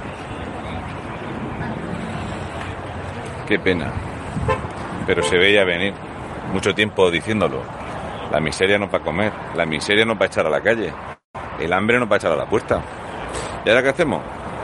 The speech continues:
¿Qué hacemos con estos productos que la gente compra compulsivamente? El problema de la producción láctea que ha caído en picado en España es por la subida de precios y porque a la gente se le dice que no hay que trabajar en nada del sector primario.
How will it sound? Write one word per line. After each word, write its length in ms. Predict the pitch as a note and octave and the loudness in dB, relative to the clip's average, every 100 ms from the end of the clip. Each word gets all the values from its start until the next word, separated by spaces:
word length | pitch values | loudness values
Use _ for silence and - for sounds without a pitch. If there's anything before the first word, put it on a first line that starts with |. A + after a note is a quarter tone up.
| - | -2
¿Qué 80 | C3 | 0
hacemos 240 | B2 D3 | 2 2
con 140 | C3+ C3+ | 2 2
estos 200 | C3 C3 | 2 2
productos 400 | B2 A#2+ A#2 B2 | 6 6 6 2
que 100 | A#2+ | 4
la 100 | G#2+ | 2
gente 240 | A#2 A2+ | 2 2
compra 260 | A#2 A#2+ A2+ | 2 2 2
compulsivamente? 840 | A2+ G#2 G#2+ G2+ A2 A2+ B2 - - - - - - - - - - - - - - - - - | 0 -2 -2 4 4 4 0 -6 -10 -10 -12 -10 -10 -10 -8 -8 -10 -10 -8 -8 -8 -8 -8 -4
El 80 | A2 | 0
problema 300 | B2+ E3 F3+ | 4 6 8
de 80 | |
la 100 | E3 | 8
producción 600 | C3+ C3 A#2 A2 C#3+ A#2+ | 8 6 6 4 4 6
láctea 420 | A2+ A#2+ - G#2 G2 | 4 2 4 4 6
que 100 | G#2 | 2
ha 80 | |
caído 340 | G2+ G2+ G2+ F#2+ | 4 4 4 2
en 120 | F2 | 0
picado 320 | - F#2 G2 | 0 2 4
en 60 | F2 | 2
España 440 | - F2+ F2 D#2 D#2 - - - - - - - - - - | 2 0 0 -4 -8 -10 -10 -8 -8 -8 -8 -8 -8 -10 -2
es 100 | A#2+ | -2
por 240 | - D3+ C3 | 2 2 4
la 160 | A2+ | 4
subida 360 | - F2+ A2+ A#2+ | 2 2 4 6
de 100 | F#2+ | 4
precios 420 | A2 G#2 - E2 - - - - - | 2 2 0 -6 -6 -8 -8 -10 -6
y 60 | - | 0
porque 320 | G2 F2+ G2 | 0 2 4
a 60 | |
la 80 | F#2+ | 4
gente 280 | - C3 D3 | 2 0 2
se 120 | D3 | 2
le 80 | C3+ | 4
dice 240 | C3+ D#3 | 4 2
que 100 | B2 | 2
no 60 | A#2 | 4
hay 80 | B2 | 4
que 80 | C3 | 4
trabajar 420 | C3 A2 F#2 A#2+ | 6 4 4 4
en 120 | A2 | 4
nada 200 | A2+ B2 | 6 6
del 120 | A2+ | 6
sector 280 | F2+ - A2 | 2 0 0
primario. 420 | A2+ F#2+ C3 G2+ | 0 0 0 -2